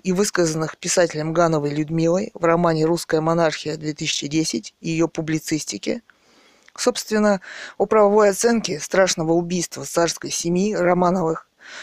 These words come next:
о открытой дискуссии в обществе, о родственниках в мировых монархиях. Роман «Русская монархия», две тысячи десять, автор Ганова Людмила. Читать, скачать свободно.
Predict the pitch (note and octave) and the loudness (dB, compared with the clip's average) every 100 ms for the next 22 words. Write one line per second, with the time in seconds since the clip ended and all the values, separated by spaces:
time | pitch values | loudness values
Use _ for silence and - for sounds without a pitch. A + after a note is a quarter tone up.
0 | - G#3+ A3 F#3+ - A3 G#3+ F3+ D3+ F3 | 0 4 4 4 2 -2 0 0 0 -2
1 | - G#3+ A3+ - G3 F3+ F#3+ - E3 - | -2 -2 0 0 0 2 2 0 -6 -6
2 | D#3 E3 _ - - G3 F#3+ G3 G#3 A3 | -8 -8 _ -20 -4 2 4 4 2 0
3 | G#3 G3 F#3+ G3 - - F#3+ F3+ E3 D#3+ | 0 2 -2 -4 -12 -4 2 4 4 0
4 | D#3 F#3 F#3+ G3+ E3 - D3 - - _ | 0 2 4 4 2 -2 -10 -10 -16 _
5 | - - - - - _ _ _ _ - | -20 -20 -20 -20 -20 _ _ _ _ -18
6 | - _ _ _ _ _ _ F#3 F#3+ A3+ | -18 _ _ _ _ _ _ 2 4 6
7 | A#3+ G#3 G3+ G#3 F#3 F3 E3+ E3+ - G#3 | 4 2 0 2 4 4 4 2 0 -2
8 | F3 D#3+ - D#3+ D#3+ F3 A#2+ - E3+ D#3+ | -2 -2 -4 0 0 0 -4 -2 0 0
9 | E3+ E3 F3 E3+ D3+ D#3 D#3 E3+ F3 G3 | -4 0 2 2 2 0 0 0 2 2
10 | A3+ - - - - - - _ - C4 | 0 -6 -20 -18 -16 -18 -20 _ -4 2
11 | G#3+ G3+ - F#3 - E3+ - G3 G3+ F#3+ | 2 2 2 2 4 2 2 2 4 4
12 | D#3+ - - | 2 -2 -14